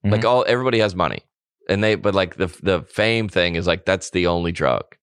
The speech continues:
Speaker 2: That's the only, like,
Speaker 1: Yeah, yeah,
Speaker 2: like,
Speaker 1: yeah, yeah.
Speaker 2: uh, like, attention
Speaker 1: Yes.
Speaker 2: is the only drug.
Speaker 1: Yes.
Speaker 2: And, like, Will Smith had a good, like, a good, a great Instagram run.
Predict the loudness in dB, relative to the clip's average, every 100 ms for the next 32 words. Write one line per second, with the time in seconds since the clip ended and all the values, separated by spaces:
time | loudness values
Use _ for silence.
0 | _ -4 -2 0 2 2 2 0 0 0
1 | 2 2 2 2 0 0 0 0 0 -2
2 | -2 -2 -4 -6 -2 0 0 -4 -2 0
3 | 0 0 0 -2 -4 -2 -2 -2 -8 -8
4 | -4 -2 0 0 -2 -2 -4 -2 -2 -2
5 | -4 -2 0 0 0 -2 -2 -6 -6 -2
6 | 0 2 2 0 0 0 0 0 -2 -2
7 | -2 0 -2 0 -2 -4